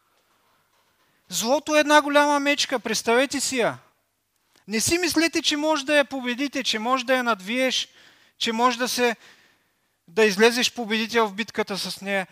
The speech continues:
Като я видиш, казва Псалом тридесет и четири, отклонявай се от злото.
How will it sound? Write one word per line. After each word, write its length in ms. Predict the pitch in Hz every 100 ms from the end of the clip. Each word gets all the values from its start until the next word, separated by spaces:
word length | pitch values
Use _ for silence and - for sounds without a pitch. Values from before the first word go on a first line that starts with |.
| _
Като 260 | 226 208
я 120 | 202 190
видиш, 600 | 311 320 254 - - - _ _ _ _ _ _ _ _ _
казва 340 | - 180 165 165
Псалом 400 | - 170 170 156
тридесет 340 | 160 160 -
и 120 | 147
четири, 500 | - 160 143 131 107 _ _ _ _ _ _ _ _ _ _ _ _ _ _ _ _ _ _ _ _ _
отклонявай 760 | 156 - 143 143 147 151 151 135
се 260 | - - - _ _ _ _ _ _ _ _ _ _ _ _ _
от 180 | 139 123
злото. 460 | 131 131 - -